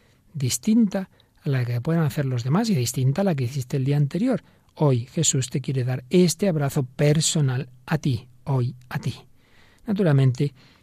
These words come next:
esto tenemos que vivirlo bien, por eso hay que prepararse. Cuando vamos a algo importante nos preparamos, no vamos de cualquier manera.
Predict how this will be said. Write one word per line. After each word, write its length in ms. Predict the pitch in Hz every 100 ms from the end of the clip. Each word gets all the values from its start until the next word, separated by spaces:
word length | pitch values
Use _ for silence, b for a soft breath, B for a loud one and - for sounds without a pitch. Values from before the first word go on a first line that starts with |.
| b
esto 240 | - - 143
tenemos 380 | 123 127 139
que 140 | - 156
vivirlo 400 | 127 120 123 147
bien, 280 | 127 156 180
por 200 | 147 123
eso 120 | 139
hay 100 | 131
que 220 | - 147
prepararse. 760 | 127 156 156 147 123 160 208 151
Cuando 200 | 113 120
vamos 240 | 117 123
a 60 | 127
algo 140 | 120
importante 480 | 127 135 135 139 165
nos 180 | 170 -
preparamos, 560 | 156 131 117 135 160
no 140 | 139 139
vamos 200 | 143 151
de 100 | 156
cualquier 380 | 156 143 156
manera. 440 | 127 104 120 190